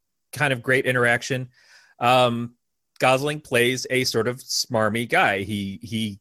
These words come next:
gets to be a little bit crass. He gets to be a little bit, like, he's, he takes advantage of people a little too much. And Russell Crowe's character is more honest, although he's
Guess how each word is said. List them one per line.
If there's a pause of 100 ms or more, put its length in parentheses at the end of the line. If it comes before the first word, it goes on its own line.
gets
to
be
a
little
bit
crass.
He
gets
to
be
a
little
bit, (540)
like, (300)
he's,
he
takes
advantage
of
people
a
little
too
much. (520)
And
Russell
Crowe's
character (100)
is
more
honest,
although
he's